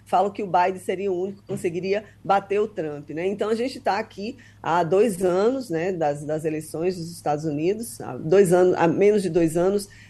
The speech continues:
do, do, do lançamento da campanha, obviamente, que aqui começa muito antes.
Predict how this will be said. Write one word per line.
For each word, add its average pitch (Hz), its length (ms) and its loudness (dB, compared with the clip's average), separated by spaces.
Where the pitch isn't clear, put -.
do, 170 260 -2
do, 165 300 4
do 160 160 2
lançamento 180 520 2
da 170 120 2
campanha, 160 420 -2
obviamente, 160 560 -4
que 170 60 -2
aqui 160 180 -8
começa 165 380 0
muito 165 280 -2
antes. 180 360 -2